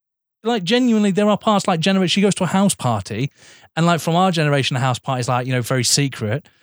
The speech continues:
But her, the, the, the party's host parents are actually there.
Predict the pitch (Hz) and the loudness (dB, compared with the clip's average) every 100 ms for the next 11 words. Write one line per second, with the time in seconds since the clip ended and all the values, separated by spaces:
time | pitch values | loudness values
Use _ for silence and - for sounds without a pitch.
0 | _ _ _ 147 139 - - 151 - _ | _ _ _ -6 -6 -10 -2 -2 -2 _
1 | _ _ _ _ _ _ 147 147 - 165 | _ _ _ _ _ _ -4 -4 -4 -16
2 | _ _ 143 - _ 139 131 - 165 165 | _ _ -6 -6 _ -10 -10 -4 0 2
3 | - 143 - 160 123 - 160 165 131 135 | 0 -2 0 0 0 0 2 2 2 0
4 | 131 - 123 123 107 104 | -2 -4 -2 -2 -2 -2